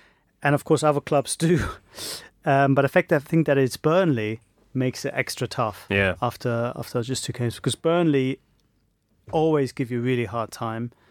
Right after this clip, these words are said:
Speaker 1: This year, they're better than ever
Speaker 2: Mm.
Speaker 1: in terms of results. And, um, it's the sort of game that can break you, I think, at the end of a,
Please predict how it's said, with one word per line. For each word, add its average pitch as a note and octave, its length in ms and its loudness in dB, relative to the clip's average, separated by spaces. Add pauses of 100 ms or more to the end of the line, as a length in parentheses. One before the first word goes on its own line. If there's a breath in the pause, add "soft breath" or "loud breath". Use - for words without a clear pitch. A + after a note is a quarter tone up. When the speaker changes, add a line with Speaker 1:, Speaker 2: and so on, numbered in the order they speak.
(560 soft breath)
Speaker 1:
This D3 300 0
year, B2 400 2
they're A#2+ 100 -4
better B2+ 240 -2
than A#2+ 160 -4
ever A2 400 -4
Speaker 2:
Mm. B2 340 0
Speaker 1:
in B2+ 80 -6
terms A#2 240 -4
of A2 80 -8
results. A2+ 580 -6
And, A#2+ 420 0
um, A#2 500 0
it's - 140 -10
the C#3 80 -4
sort D3 260 6
of B2+ 80 4
game B2+ 280 4
that A#2 120 -4
can A#2+ 160 -4
break B2+ 420 2
you, A2+ 180 -8 (180)
I - 40 -16
think, - 240 -4
at B2 120 -6
the A#2 120 0
end A#2+ 160 0
of A2+ 80 -6
a, A2+ 160 -2